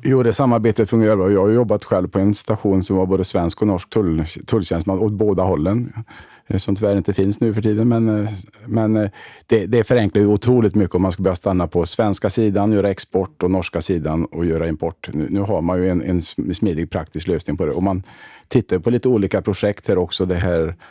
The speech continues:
anmälan om varors ankomst, som är ett projekt som kommer att dras igång nästa år, vilket jag har fått lite information om i Dialogforum, och som verkar väldigt intressant, och det man har som mål att få bort mycket av trafiken som kanske kan automatklareras eller klareras av transportörerna.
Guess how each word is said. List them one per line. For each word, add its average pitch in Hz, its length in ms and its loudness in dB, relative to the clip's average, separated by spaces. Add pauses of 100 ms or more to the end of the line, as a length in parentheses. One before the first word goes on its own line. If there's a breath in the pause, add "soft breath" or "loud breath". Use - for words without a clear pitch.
(180 loud breath)
anmälan 87 560 0
om 85 240 0
varors 85 360 -2
ankomst, 92 800 -4
som - 140 -4
är 90 60 2
ett 85 80 -6
projekt 90 340 -4
som 92 220 -4
kommer 87 200 -2
att 85 80 -4
dras 85 260 -2
igång 85 180 0
nästa 85 260 -2
år, 90 180 0
vilket 98 320 -6 (180)
jag 92 80 0
har 87 60 -2
fått - 420 -8
lite 98 160 -2
information 95 540 0
om 90 100 0
i 87 140 2
Dialogforum, 92 840 0 (540 loud breath)
och 101 120 2
som 104 100 0
verkar 101 240 0
väldigt 95 260 0
intressant, 85 580 -2
och 90 60 0
det 82 100 0
man 85 240 -2
har 95 160 -4
som 95 120 -2
mål 87 280 0
att 85 60 -6 (360 soft breath)
få 110 80 2
bort 104 280 -4
mycket 92 340 -2
av 85 120 0
trafiken 76 720 -4
som 82 200 -6
kanske 85 300 -6
kan 85 320 -4
automatklareras 90 760 -4
eller 90 160 -4
klareras 78 360 -4
av 76 120 -4
transportörerna. 82 720 -6